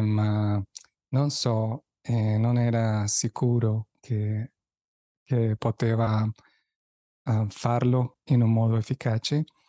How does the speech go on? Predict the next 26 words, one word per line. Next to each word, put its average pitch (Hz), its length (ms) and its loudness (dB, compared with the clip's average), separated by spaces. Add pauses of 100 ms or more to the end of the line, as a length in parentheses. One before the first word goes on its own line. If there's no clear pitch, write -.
(460)
E 135 120 -2
dopo 139 360 0
ho 151 300 2
iniziato 131 880 0
a 120 300 0
sentire, 123 1000 0 (240)
eh, 117 420 0
lezione 113 840 0
di 120 120 -2
italiano 117 680 0 (760)
e, 117 500 0
e 127 80 2
mi 123 120 2
è 131 60 0
piaciuto 131 540 -4
molto 123 300 0
la 113 120 2
pronuncia. 110 640 -2 (1040)
E 117 560 2 (300)
ho 139 140 0
pensato 135 500 0
anche 127 340 0
pe-, - 220 -6
che 139 140 -2
per 131 240 -2
me 113 340 0